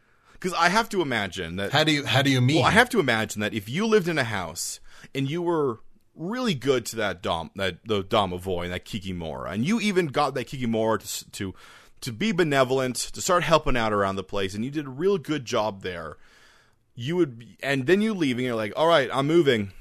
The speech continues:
Speaker 1: I'm gonna move to Portland as everyone else is moving. They've, I've heard about the glasses." Uh, and you're like, "Hello, Domovoy, Fred, uh,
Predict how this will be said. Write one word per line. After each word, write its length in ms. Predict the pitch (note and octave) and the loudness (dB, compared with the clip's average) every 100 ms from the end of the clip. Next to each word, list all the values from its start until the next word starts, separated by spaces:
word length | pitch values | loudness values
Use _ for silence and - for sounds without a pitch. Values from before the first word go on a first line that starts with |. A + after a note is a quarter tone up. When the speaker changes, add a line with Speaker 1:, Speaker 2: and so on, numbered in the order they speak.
| - | -4
Speaker 1:
I'm 180 | A2+ C3 | 0 4
gonna 160 | C3+ C3 | 4 4
move 280 | C3+ D3+ C#3+ | 4 2 0
to 60 | |
Portland 540 | B2+ E3 C#3+ A#2+ G#2 G2+ | 2 4 4 2 -2 0
as 80 | A2 | 4
everyone 320 | B2+ C3+ C3 | 6 6 4
else 200 | C3+ C3 | 2 0
is 100 | G#2+ | -4
moving. 360 | G#2 F2+ E2 F2+ | -2 -2 -2 -4
They've, 180 | F#2+ F2+ | -2 0
I've 140 | G2 F2+ | 0 6
heard 200 | B2+ C3+ | 8 8
about 180 | C3+ | 6
the 60 | B2+ | 2
glasses." 720 | A#2 A#2+ G#2 - C#2+ - - - - - F#2+ | 4 6 4 0 -6 -8 -8 -12 -20 -10 -2
Uh, 220 | F#2 F2+ | 0 2
and 80 | A2 | 2
you're 100 | A2 | 2
like, 220 | G#2+ - - | 2 0 -4
"Hello, 500 | - D3+ C#3 C3 C3+ - - - - | 4 6 8 8 4 -6 -20 -18 0
Domovoy, 720 | B2 A#2 A2+ A2 A#2 A#2+ B2+ - _ _ _ _ _ _ _ | 2 2 2 6 6 6 4 -4 _ _ _ _ _ _ _
Fred, 800 | - - - A2+ A#2 A#2+ A#2+ C#3 _ _ _ _ _ _ - | -20 -14 0 6 6 6 2 -4 _ _ _ _ _ _ -2
uh, 520 | F#2+ F#2 F2 E2 | 0 0 0 -2